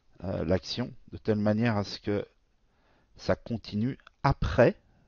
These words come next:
donc ici dans notre exemple, un peu plus de une seconde, hein, après le début de la diapositive, parce qu'à une seconde, en fait, les boutons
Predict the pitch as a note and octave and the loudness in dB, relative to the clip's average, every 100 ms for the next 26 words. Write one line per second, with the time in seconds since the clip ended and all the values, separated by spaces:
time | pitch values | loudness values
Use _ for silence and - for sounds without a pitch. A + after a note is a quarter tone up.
0 | - - G2 F#2+ - - G#2+ G2 F#2 F2 | -20 -14 -12 -12 -18 -16 -10 -8 -8 -8
1 | G2+ G2 G2 G#2 - - _ _ _ _ | -10 -8 -8 -10 -12 -20 _ _ _ _
2 | _ _ _ _ _ _ - B2 - B2 | _ _ _ _ _ _ -6 -4 -4 -6
3 | - B2 G2+ G#2+ A2+ - G2 F#2+ C#3+ F3 | -8 -6 -4 -2 -4 -6 -8 -6 -6 -6
4 | F#2 G#2 _ _ _ _ _ _ _ _ | -8 -10 _ _ _ _ _ _ _ _
5 | _ _ _ _ _ _ _ _ G#2 - | _ _ _ _ _ _ _ _ -8 -6
6 | - G#2 F#2 F2+ G2+ G#2 A2 G2 F2+ F#2+ | 0 2 2 -2 -2 -2 -2 -4 -2 -4
7 | - F2 G2 - - G#2+ - A2 - A2 | -6 -10 -10 -10 -6 -4 -2 -4 -2 -2
8 | C3 C3+ - G2+ B2+ D3 G2 - D3 G#2+ | -2 -4 -8 -6 -6 -4 -2 0 0 2
9 | G#2+ G2+ - C3+ | -2 -2 -10 -10